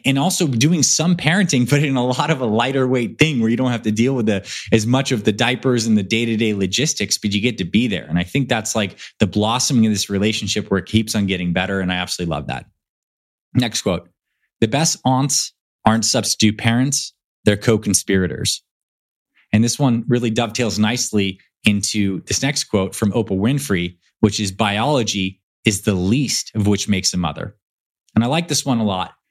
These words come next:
because I think a motherhood is a state of mind and a state of heart. I mean, certainly moms can birth kids physically with their own genetic makeup, but I have so many friends that have adopted kids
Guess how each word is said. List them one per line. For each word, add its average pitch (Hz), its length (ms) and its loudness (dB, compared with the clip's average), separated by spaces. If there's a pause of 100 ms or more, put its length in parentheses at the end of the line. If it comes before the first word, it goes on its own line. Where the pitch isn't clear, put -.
(160)
because 113 320 0
I 107 60 -2
think 143 280 -2
a 127 60 0
motherhood 117 640 -2 (280)
is 104 360 0
a - 40 -8
state 127 340 0
of 104 100 -4
mind 101 500 0
and 98 120 2
a - 20 -2
state 98 300 -2
of 85 100 -10
heart. - 340 -4 (280)
I 107 60 4
mean, 110 120 2
certainly 131 640 0 (200)
moms 117 360 0
can 98 180 0
birth 113 440 -2
kids 98 380 -2
physically 110 760 -2
with 98 200 -2
their 95 220 -2
own 107 220 2
genetic 101 480 -4
makeup, 95 480 -2 (420)
but 110 100 4
I 131 100 -2
have 139 220 0
so 139 380 0
many 143 220 2
friends 113 580 -2 (220)
that 107 120 2
have 101 120 -2
adopted 107 680 -2
kids 127 460 -2